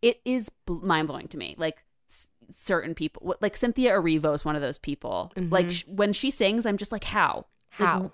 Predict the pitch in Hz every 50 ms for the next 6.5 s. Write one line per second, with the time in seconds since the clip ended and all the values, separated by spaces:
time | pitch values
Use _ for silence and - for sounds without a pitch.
0 | _ - - 214 233 254 320 330 - - 220 233 220 220 240 254 294 285 262 226
1 | 269 269 294 - 277 285 262 220 202 185 160 151 147 143 - - - 92 - -
2 | - - 196 190 175 170 - 190 180 170 165 - 170 156 - - 62 73 - -
3 | _ _ - 214 - - - - 202 156 - - - - _ _ _ _ _ _
4 | _ _ _ _ _ _ _ _ _ - 175 180 185 180 175 165 156 151 143 143
5 | 147 - _ - 190 202 202 196 190 180 - - - - 180 165 156 147 143 135
6 | 135 143 - - 160 156 139 123 -